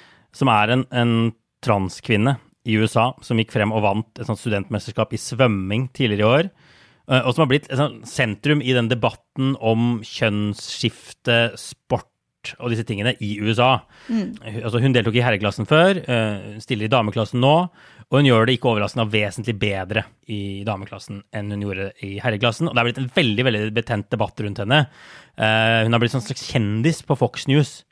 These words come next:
Speaker 1: De bruker masse tid på henne og de andre mediene på høyresiden. Eh, men, men debatten engasjerer jo på en måte mye bredere utenfor det, og New York Times hadde en sak om hele dette sakskomplekset i helgen, som jeg synes var interessant og ganske god, så jeg skal legge ut en lenke til den, eh, sammen med, med, med podden.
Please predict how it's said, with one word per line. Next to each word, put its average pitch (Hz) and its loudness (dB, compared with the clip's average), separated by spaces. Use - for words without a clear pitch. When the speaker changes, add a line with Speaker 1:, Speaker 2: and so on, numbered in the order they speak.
Speaker 1:
De 123 -8
bruker 123 0
masse 143 2
tid 110 -4
på 120 4
henne 127 2
og 123 4
de 131 4
andre 113 2
mediene 107 0
på 123 0
høyresiden. 110 0
Eh, 127 4
men, 139 2
men 147 2
debatten - -2
engasjerer 147 2
jo - -2
på 135 -2
en 131 2
måte 131 0
mye 123 4
bredere 117 2
utenfor 120 0
det, 143 4
og 131 2
New 127 4
York 135 0
Times 131 0
hadde 117 0
en - -2
sak 120 0
om 123 -6
hele 113 -2
dette 113 -6
sakskomplekset - -4
i 107 -4
helgen, 120 0
som - -4
jeg 131 4
synes 120 -2
var 107 2
interessant 113 -2
og 113 -2
ganske 117 0
god, 120 0
så 113 0
jeg - -
skal 117 -2
legge 117 0
ut - -4
en 117 0
lenke 110 -2
til 110 -14
den, 110 4
eh, 110 2
sammen 110 0
med, 113 0
med, 113 0
med 120 -4
podden. 123 2